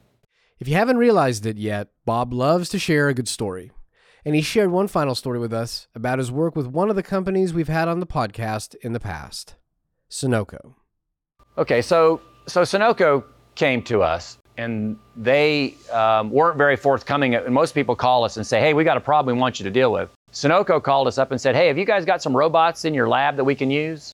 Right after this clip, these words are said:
Speaker 2: We've never had anybody ask us to use our lab robots. And we said, "Sure." And they said, "Well, can we rent a robot and a programmer?" We said, "Sure." And so they showed up with these bowls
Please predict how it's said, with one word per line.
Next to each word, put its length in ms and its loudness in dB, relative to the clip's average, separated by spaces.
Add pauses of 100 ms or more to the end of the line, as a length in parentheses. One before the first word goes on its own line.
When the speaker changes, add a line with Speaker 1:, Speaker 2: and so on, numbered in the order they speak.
Speaker 2:
We've 220 0
never 240 2
had 120 2
anybody 300 0
ask 320 -2
us 120 -10
to 100 -10
use 220 -4
our 140 2
lab 280 -2
robots. 480 -2
And 80 -12
we 60 -6
said, 180 -6
"Sure." 300 0 (140)
And 120 -2
they 80 2
said, 160 0
"Well, 80 4
can 160 -2
we 100 2
rent 300 2 (180)
a 100 2
robot 420 2
and 100 2
a 100 0
programmer?" 720 -2 (160)
We 100 -8
said, 280 -2
"Sure." 340 0 (280)
And 140 -6
so 220 2
they 180 2
showed 300 2
up 220 2
with 140 -2
these 360 0
bowls 720 0